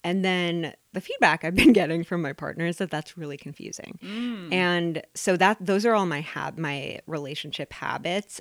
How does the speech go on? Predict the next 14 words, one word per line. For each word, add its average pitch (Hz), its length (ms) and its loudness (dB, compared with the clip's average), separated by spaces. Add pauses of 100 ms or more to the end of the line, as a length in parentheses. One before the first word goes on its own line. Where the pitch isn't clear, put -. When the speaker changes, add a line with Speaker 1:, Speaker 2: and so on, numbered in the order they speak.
Speaker 1:
The 185 200 4
way 175 460 2
that 165 520 -2
tools 302 360 -2
are 185 40 0
helping 170 440 -2
me 165 240 0
is 160 360 -4
t-, - 240 -12
to 196 120 -2
learn 185 480 2
how 170 580 -4 (100)
to 156 720 -6 (120)
take 175 340 -4